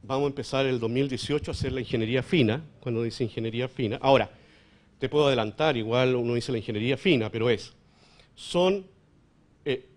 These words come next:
tenemos que diseñar, en este momento no está el dashboard que te muestra, por lo tanto te tira un json, que la verdad si era una universidad, pero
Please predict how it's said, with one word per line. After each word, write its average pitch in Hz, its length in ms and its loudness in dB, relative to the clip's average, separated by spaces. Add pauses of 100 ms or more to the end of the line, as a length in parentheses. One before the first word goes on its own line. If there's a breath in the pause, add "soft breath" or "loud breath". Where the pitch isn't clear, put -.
(160)
tenemos 156 360 0
que 175 80 -4
diseñar, 135 520 -2 (140)
en 147 80 -4
este 156 140 -2
momento 175 240 2
no 170 80 2
está - 180 -4
el 185 140 0
dashboard 117 500 0 (260)
que 131 120 -6
te 127 100 4
muestra, 120 420 2
por 104 140 -2
lo 107 80 0
tanto 127 300 0
te 117 80 -6
tira 127 160 -2
un 110 120 -2
json, 123 400 -2
que 104 360 -10
la 98 100 -4
verdad 95 300 -2
si - 200 -6
era 113 160 -2
una 120 140 0
universidad, 107 640 0 (1120 loud breath)
pero 160 300 6